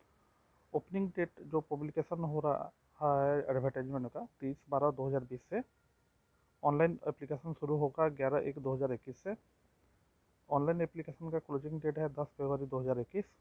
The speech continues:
फीस डिपॉजिट का आपका last date है तेरह फरवरी दो हज़ार इक्कीस। यहाँ पे दोस्तों, total number of post जो निकला है, सेवन टू नाइन एट post निकला है, सात हज़ार दो सौ अट्ठानबे post निकला है, जो कि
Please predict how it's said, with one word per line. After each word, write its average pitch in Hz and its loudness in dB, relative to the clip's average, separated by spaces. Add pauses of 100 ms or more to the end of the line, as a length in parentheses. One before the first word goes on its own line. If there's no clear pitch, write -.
(800)
फीस 185 4
डिपॉजिट 156 -2
का 147 4
आपका 143 0
last 135 0
date 143 -2
है 190 2
तेरह 143 0
फरवरी 139 0
दो 139 -4
हज़ार 139 0
इक्कीस। 117 -6 (1400)
यहाँ 156 2
पे 190 -4
दोस्तों, 185 0
total 165 -2
number 165 2
of 165 4 (100)
post 160 -4 (360)
जो 151 -2
निकला 139 0
है, 185 4 (420)
सेवन 156 0
टू 190 -2
नाइन 147 0
एट 151 -4 (220)
post 139 -6
निकला 131 -4
है, 175 2
सात 139 -2
हज़ार 143 0
दो 135 -4
सौ 147 0
अट्ठानबे 135 0
post 131 -4
निकला 127 -2
है, 208 -2
जो 156 -8
कि 208 -6